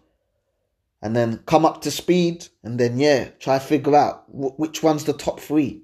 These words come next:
And you have to get it in the right order, yeah? Hundred pound. Okay, and I'm gonna be trying to do things like this on a regular basis as well. So <sighs> stay tuned.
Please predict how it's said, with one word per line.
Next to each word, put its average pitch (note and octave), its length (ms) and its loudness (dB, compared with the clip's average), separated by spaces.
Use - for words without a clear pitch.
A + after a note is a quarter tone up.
And A#2 120 -8
you C#3 40 -2
have - 100 -10
to D#3 60 -2
get E3 200 8
it C#3+ 100 4
in D3 60 -4
the C#3 80 0
right D3 200 2
order, C3+ 460 0
yeah? C#3 380 0
Hundred D3 440 -2
pound. C#3 360 -2
Okay, C#3 260 6
and C#3+ 100 2
I'm D3 100 -2
gonna D#3 200 4
be D3+ 200 -4
trying D#3+ 280 0
to C#3+ 60 -2
do D#3+ 360 0
things D#3+ 300 4
like D3 200 6
this D#3 200 0
on C#3+ 100 0
a C#3+ 60 2
regular C#3+ 380 4
basis C3+ 480 0
as A2+ 120 -6
well. B2+ 260 6
So A#2+ 460 2
<sighs> - 40 -16
stay D#3 440 4
tuned. C3+ 480 0